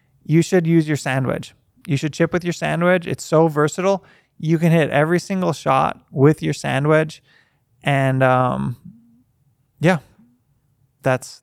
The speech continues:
that's a great way to play. It's a great strategy. Once you get good at making good crisp contact, once you don't have double chips, you can expand on your shot selection. So that means that once you get good, you can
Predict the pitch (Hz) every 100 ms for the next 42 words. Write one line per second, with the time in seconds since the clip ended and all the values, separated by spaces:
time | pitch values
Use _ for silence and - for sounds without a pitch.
0 | - 143 - 139 - - 139 151 - 135
1 | 143 143 127 - 135 135 170 - _ _
2 | - - 131 151 151 - 139 131 143 156
3 | 190 156 135 185 196 226 208 190 131 135
4 | 151 196 202 - 143 147 143 135 127 147
5 | - 170 - - 135 143 170 175 - 143
6 | 175 - 208 202 135 143 143 165 147 143
7 | 165 - 160 185 - _ _ _ _ _
8 | - 151 151 160 139 - - 156 160 160
9 | 156 139 135 135 - 139 131 - 131 127
10 | - - 147 _ _ _ _ _ _ -
11 | 143 131 131 139 170 185 180 175 156 147
12 | 135 131 - _ _ - 139 196 - 214
13 | 202 151 139 139 156 - 160 151 156